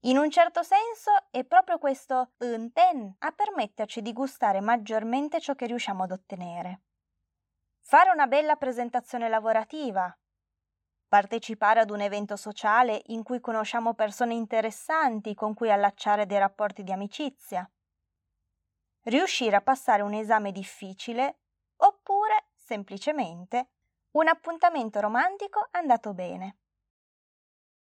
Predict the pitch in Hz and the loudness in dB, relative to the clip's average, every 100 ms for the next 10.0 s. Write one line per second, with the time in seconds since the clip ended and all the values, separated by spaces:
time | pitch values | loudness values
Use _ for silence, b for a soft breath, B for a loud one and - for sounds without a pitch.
0 | 208 220 226 240 233 - 330 370 339 226 | 2 4 4 0 -2 0 0 2 0 -2
1 | 233 226 226 214 220 202 196 - _ 339 | -2 2 2 4 4 2 -2 -6 _ -4
2 | 440 453 220 180 - - 214 208 202 - | -2 -2 -2 -4 -8 -14 -14 -10 -12 -10
3 | 208 202 202 185 185 185 208 233 _ _ | -6 -4 -4 -6 -10 -10 -10 -10 _ _
4 | _ _ _ - 339 359 427 - - 196 | _ _ _ -10 -6 4 4 2 -2 0
5 | 196 202 226 208 247 247 359 392 262 208 | 0 -2 -4 -4 -6 -4 -4 -6 -8 -8
6 | - 320 254 214 208 - 190 _ - 294 | 0 2 2 -4 -10 -6 -6 _ -4 0
7 | 359 349 262 220 208 214 208 208 214 190 | 0 0 -2 -4 -6 -6 -8 -6 -4 -4
8 | 196 185 180 175 170 185 202 190 _ _ | -2 -2 -2 -10 -10 -12 -14 -16 _ _
9 | - 415 269 196 180 170 147 170 196 | -8 -8 -6 -2 0 0 -2 -6 -10